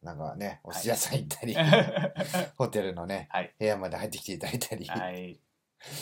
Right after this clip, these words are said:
Speaker 1: もう、なんか、二世さんめちゃくちゃ疲れたんじゃないかなっていうね。
Speaker 2: もう一日ずっと。
Speaker 1: もうずっと一緒に。
Speaker 2: はい。
Speaker 1: あの、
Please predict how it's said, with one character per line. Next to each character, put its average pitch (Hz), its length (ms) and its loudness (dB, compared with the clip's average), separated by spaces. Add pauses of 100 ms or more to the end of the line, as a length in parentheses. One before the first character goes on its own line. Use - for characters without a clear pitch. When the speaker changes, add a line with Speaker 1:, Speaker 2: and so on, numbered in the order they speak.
(260)
Speaker 1:
も 101 760 2 (420)
う、 90 40 -16
な 92 60 -8
ん - 40 -16
か、 87 240 -6 (300)
二 92 80 -16
世 135 160 0
さ 101 120 -6
ん 90 40 -10
め 90 80 -10
ち - 80 -4
ゃ 143 40 0
く - 20 -4
ち - 60 -2
ゃ 156 40 0
疲 175 220 2
れ 170 60 4
た 135 140 6
ん 92 40 -2
じ 90 60 -4
ゃ 90 60 -2
な - 80 -6
い - 80 -8
か 80 80 -4
な - 80 -8
っ - 80 -10
て - 100 -20
い - 40 -16
う 139 40 -14
ね。 156 100 -10
Speaker 2:
も 131 360 -4
う 131 60 -2
一 135 220 -4
日 151 460 2
ず 131 200 -6
っ - 100 -18
と。 170 80 -2
Speaker 1:
も 120 180 4
う - 20 4
ず 110 200 0
っ - 60 -
と 117 100 0
一 107 80 2
緒 107 160 -2
に。 98 60 -4
Speaker 2:
は 101 260 -4
い。 92 280 -10 (220)
Speaker 1:
あ 85 120 -10
の、 85 100 -10